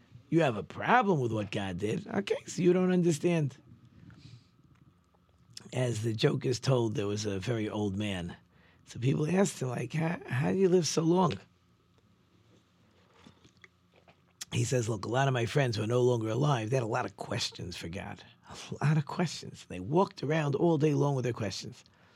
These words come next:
So God says, "You have questions? Okay, I'll bring you up here to heaven, and I'll answer all your questions. But, but if God's gonna answer all your questions, the problem is you're not alive anymore."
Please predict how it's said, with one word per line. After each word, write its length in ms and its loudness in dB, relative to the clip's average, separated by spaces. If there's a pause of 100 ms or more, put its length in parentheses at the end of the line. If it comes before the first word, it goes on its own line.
(380)
So 160 -6
God 240 2
says, 200 6
"You 80 4
have 160 4
questions? 640 -2
Okay, 480 0
I'll 180 0
bring 280 0
you 80 4
up 120 -2
here 140 2
to 60 2
heaven, 400 0 (640)
and 340 2
I'll 180 4
answer 260 4
all 40 6
your 120 6
questions. 580 2 (100)
But, 240 -6 (200)
but 220 -6 (360)
if 240 -4
God's 260 0
gonna 160 2
answer 260 -2
all 40 0
your 80 0
questions, 460 2
the 60 -12
problem 300 0
is 160 0
you're 80 -2
not 140 -4
alive 280 4
anymore." 340 -4